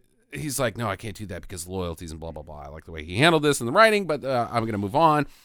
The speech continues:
And he meets with the handler, and he's like, "So they want me to join the jackals," and the handler's like, "You can't do that. The initiation's killing two guys, or no, committing two felonies.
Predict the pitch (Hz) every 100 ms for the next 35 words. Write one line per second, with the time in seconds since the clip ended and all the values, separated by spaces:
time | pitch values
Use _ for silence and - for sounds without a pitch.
0 | - - 139 135 131 143 190 202 180 135
1 | 131 214 180 117 113 113 110 113 104 110
2 | 127 135 117 110 104 98 117 107 98 98
3 | 95 104 _ 101 95 90 87 - 151 156
4 | 101 95 104 95 95 92 110 101 92 92
5 | 90 - _ - 226 311 147 120 131 170
6 | 202 165 165 165 165 185 185 180 247 -
7 | 175 165 - 226 214 160 120 95 82 -
8 | 175 180 135 - 196 185 - 175 - 190
9 | 135 87 82 95